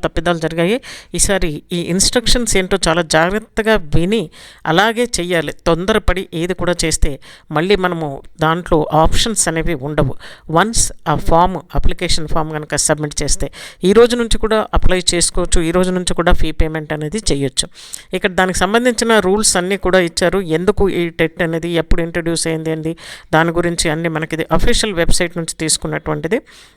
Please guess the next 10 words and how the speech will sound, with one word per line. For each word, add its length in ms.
మనం 200
ఇంతకుముందు 220
చూసాం 340
అఫీషియల్ 360
వెబ్‌సైట్‌లో 460
ఎలా 200
డిస్‌ప్లే 280
చేశారో. 320
లాస్ట్ 220
టైమ్ 160